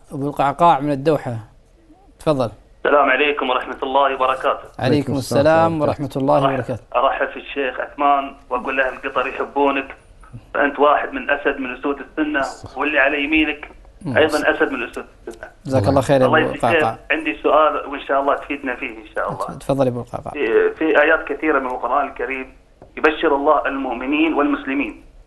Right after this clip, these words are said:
Speaker 2: فما، فما هو الفرق بين المؤمن والمسلم؟ ويتوعد الله في كثير من الآيات المنافقين والمشركين،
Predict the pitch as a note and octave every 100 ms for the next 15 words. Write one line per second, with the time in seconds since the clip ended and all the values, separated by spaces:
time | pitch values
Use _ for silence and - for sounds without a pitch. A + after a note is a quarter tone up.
0 | - - B2 C#3+ D3+ C#3+ C3 B2+ C#3 E3
1 | D#3 D3+ D3 F3 E3 - C#3 C3+ B2+ D#3
2 | C#3 D#3+ C#3+ D3 D#3 - - - - -
3 | _ - C3+ G3+ F3+ D3+ D3+ D3+ D#3 -
4 | C3+ - D#3+ D3+ C#3 C3 A#2+ B2+ C#3 D3
5 | - - - - _ - D#3 F3 D#3+ D#3
6 | D3+ D3 D#3+ E3 E3 - C3+ D#3+ D3 C#3+
7 | - A#2+